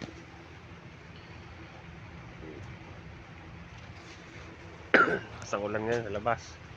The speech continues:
Yun, ang kalaban namin dito, itong lamok.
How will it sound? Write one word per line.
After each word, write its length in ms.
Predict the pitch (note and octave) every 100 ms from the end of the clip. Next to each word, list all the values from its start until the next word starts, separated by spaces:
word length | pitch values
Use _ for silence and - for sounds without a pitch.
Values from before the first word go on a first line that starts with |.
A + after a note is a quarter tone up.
| - - - - - - - - - - - G2+ G2+ - - - - - - - - - - - - - - - - G2+
Yun, 160 | C3 A2+
ang 80 |
kalaban 400 | G#2+ G#2+ G2+ G#2+
namin 240 | G#2+ A2 G#2
dito, 320 | A2 B2+ B2
itong 240 | - G2+
lamok. 320 | G2+ A2 C3+